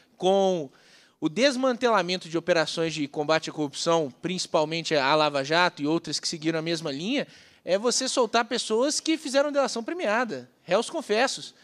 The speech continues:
Daqui a pouco, eu não vou me assustar se a gente vê a justiça brasileira devolvendo pro bandido o dinheiro que ele devolveu,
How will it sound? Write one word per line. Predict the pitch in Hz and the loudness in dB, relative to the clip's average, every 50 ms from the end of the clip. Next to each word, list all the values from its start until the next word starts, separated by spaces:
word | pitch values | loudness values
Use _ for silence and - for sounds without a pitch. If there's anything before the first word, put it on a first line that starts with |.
| _ _ _ _ _ | _ _ _ _ _
Daqui | 151 185 247 262 - | 0 2 2 2 2
a | 294 - | 0 -2
pouco, | - - 214 269 330 330 - - 226 175 135 123 - | 0 2 4 4 4 2 0 -2 -4 -4 -4 -4 -2
eu | - 175 185 | -2 0 2
não | 190 214 262 - | 2 2 2 2
vou | 196 196 | 0 0
me | - 277 | 0 -2
assustar | 262 - - 220 - - 208 220 | -2 -4 -4 -6 -4 -2 0 0
se | 226 - 262 | 0 -2 -4
a | |
gente | 262 302 285 - 269 | -4 -4 -4 -6 -4
vê | 185 170 196 254 285 - - - - - - | -2 2 2 2 2 0 -2 -10 -20 -10 0
a | - 190 214 | 2 2 4
justiça | 220 226 214 - - 277 269 294 254 | 2 0 -4 -6 -6 -4 -4 -4 -4
brasileira | 240 262 247 220 202 202 247 285 262 | -4 -4 -4 -2 2 4 4 4 4
devolvendo | 226 226 302 349 320 349 330 226 180 185 247 311 339 349 | 2 2 2 2 4 4 4 4 2 2 0 0 0 2
pro | - 330 339 | 2 2 4
bandido | 320 320 262 220 196 185 208 285 349 - 381 359 | 6 6 4 4 2 0 0 0 2 2 2 2
o | 359 | 2
dinheiro | 294 302 285 294 339 339 | 2 2 2 2 2 2
que | - 339 | 0 -2
ele | 339 339 | 0 0
devolveu, | 349 349 339 320 240 202 214 240 302 370 359 | -2 0 2 0 2 4 6 4 4 4 0